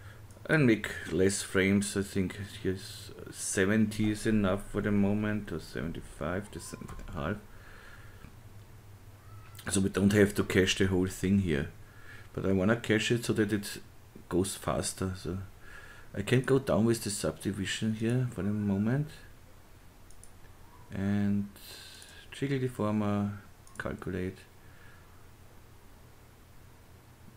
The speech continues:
I see. The jiggle deformer makes it like it would grow here. So, and now when I hit play,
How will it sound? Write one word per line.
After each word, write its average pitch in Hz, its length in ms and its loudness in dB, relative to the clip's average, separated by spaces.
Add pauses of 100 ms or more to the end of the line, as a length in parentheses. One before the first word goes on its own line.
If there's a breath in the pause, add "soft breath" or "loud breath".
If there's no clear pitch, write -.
I 92 140 2
see. 101 200 0 (300 loud breath)
The 98 80 -10
jiggle 143 280 4
deformer 135 380 6
makes 120 280 6
it 123 100 2
like 107 260 8
it 104 140 0
would 113 280 2
grow 98 380 6
here. 87 320 0 (560)
So, 65 220 -4 (920)
and - 180 -6
now 67 160 2
when 110 180 2
I 113 60 0
hit 104 240 -4
play, 107 320 0